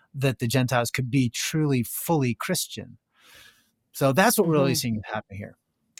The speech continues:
Speaker 2: Yeah, well, that's good. That's good. So we're about out of time here, but, um, I just wonder if you could leave our audience with some encouragement. I know this is kind of,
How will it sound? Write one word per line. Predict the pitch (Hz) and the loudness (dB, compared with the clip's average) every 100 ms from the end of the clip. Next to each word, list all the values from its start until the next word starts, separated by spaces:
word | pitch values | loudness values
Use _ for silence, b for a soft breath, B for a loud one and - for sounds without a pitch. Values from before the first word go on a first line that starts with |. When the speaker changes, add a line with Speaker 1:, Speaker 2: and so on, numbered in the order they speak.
| - | -6
Speaker 2:
Yeah, | 190 170 135 | 0 0 -2
well, | 202 | -2
that's | 202 208 - | 0 -2 -2
good. | 214 170 147 | 0 0 -2
That's | 190 190 | -4 -6
good. | - 185 170 B B B | -4 -4 -4 B B B
So | - 294 277 | -6 -2 0
we're | 175 269 | 0 0
about | 294 330 | 2 2
out | 392 269 | 2 -2
of | |
time | - 240 269 | -2 -2 -2
here, | 247 196 185 | 0 0 0
but, | 156 202 180 - | 0 0 0 -2
um, | 208 190 175 175 - 208 | -2 0 0 -4 -6 -8
I | |
just | 220 269 - | -6 -6 -4
wonder | 302 294 | -2 -2
if | 262 233 | -2 -6
you | |
could | 220 202 | -4 -6
leave | 175 214 220 | -4 -4 0
our | 202 | 0
audience | 190 190 185 190 - | 0 0 -2 -4 -4
with | 175 175 | -4 -4
some | - 170 165 | -6 -4 -4
encouragement. | 175 175 240 240 240 226 | -6 -4 -2 -2 -2 -2
I | 262 | 0
know | 294 | -2
this | 294 | -2
is | 262 - | -8 -4
kind | 285 | 0
of, | 269 | 0